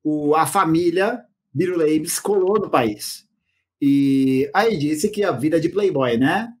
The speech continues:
Fazer os bagulho tudo de playboy, tudo de novo rico. E aí disse que no final da viagem, o, o pai do meu amigo, que é esse diplomata,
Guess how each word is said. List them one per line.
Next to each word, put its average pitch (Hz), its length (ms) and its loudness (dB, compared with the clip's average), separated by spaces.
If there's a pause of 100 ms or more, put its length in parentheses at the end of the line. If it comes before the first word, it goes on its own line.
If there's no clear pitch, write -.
(300)
Fazer 123 240 -2
os 131 80 0
bagulho 135 320 2
tudo 196 180 0
de 143 100 -4
playboy, 156 480 0
tudo 202 140 -2
de 196 60 -4
novo 190 220 -2
rico. 117 260 -10 (560)
E 196 100 2
aí 214 360 2
disse 196 360 0
que - 80 -4
no 175 120 -2
final 190 280 0
da 202 120 2
viagem, 151 680 0 (220)
o, 127 640 0
o 143 160 -2
pai 135 180 2
do 143 80 2
meu 165 80 4
amigo, 180 320 2
que - 120 -6
é 143 40 2
esse 135 180 -4
diplomata, 165 720 0